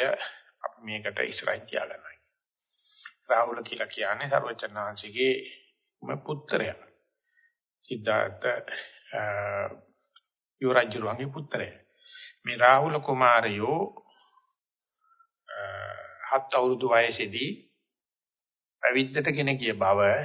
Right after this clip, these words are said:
සාහිත්‍යකාරයෝ දන්නවා. බුද්ධාගමකාරයෝ දන්නවා. තොරන් වලක් තියෙනවා. ඒ නිසා ඒක සාමාන්‍ය පුංචි බුද්ධාංකාරය බව දන්න කෙනෙක් තමයි රාහුල කුමාරයා කිලේ කටේ කිරි සුවඳ යන්න ඉස්සර වෙලා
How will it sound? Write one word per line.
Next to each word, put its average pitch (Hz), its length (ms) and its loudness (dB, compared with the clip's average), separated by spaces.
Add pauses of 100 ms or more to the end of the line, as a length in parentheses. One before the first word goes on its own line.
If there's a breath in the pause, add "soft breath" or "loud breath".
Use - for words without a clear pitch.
(300)
සාහිත්‍යකාරයෝ - 840 0
දන්නවා. - 320 -18 (1040)
බුද්ධාගමකාරයෝ 135 680 4
දන්නවා. - 380 0 (1000)
තොරන් 135 280 6
වලක් 131 320 4
තියෙනවා. - 480 -8
ඒ 131 140 0
නිසා 113 240 0
ඒක - 140 -6
සාමාන්‍ය 101 520 -4
පුංචි - 340 -8
බුද්ධාංකාරය 117 680 -2
බව 110 220 -2
දන්න 113 300 -2
කෙනෙක් 139 460 -4
තමයි 120 400 -6 (500 loud breath)
රාහුල - 280 4
කුමාරයා 135 360 4
කිලේ 127 300 -4
කටේ 139 420 0
කිරි 170 240 -6
සුවඳ 147 320 0
යන්න 127 240 4
ඉස්සර 120 360 0
වෙලා - 360 -4